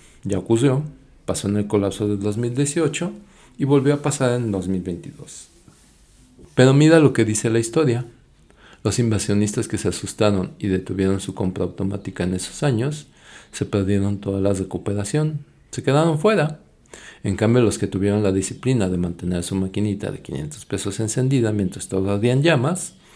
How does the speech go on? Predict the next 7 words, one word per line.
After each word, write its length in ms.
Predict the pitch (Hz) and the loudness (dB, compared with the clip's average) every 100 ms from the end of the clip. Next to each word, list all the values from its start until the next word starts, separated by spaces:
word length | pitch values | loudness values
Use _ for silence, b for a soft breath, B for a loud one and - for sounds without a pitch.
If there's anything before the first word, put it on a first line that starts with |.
| B B B | B B B
acumularon 580 | 147 165 170 160 156 156 | -4 0 2 4 4 2
posiciones 540 | 143 113 - 120 120 | 0 0 0 0 0
gigantescas 640 | - 117 - 113 107 127 - | 0 0 0 0 -2 -2 -2
a 100 | - | -2
precios 380 | - 92 - 87 | -2 -4 -4 -2
de 120 | 90 | -2
regalo. 420 | - - - - | -2 -6 -8 -12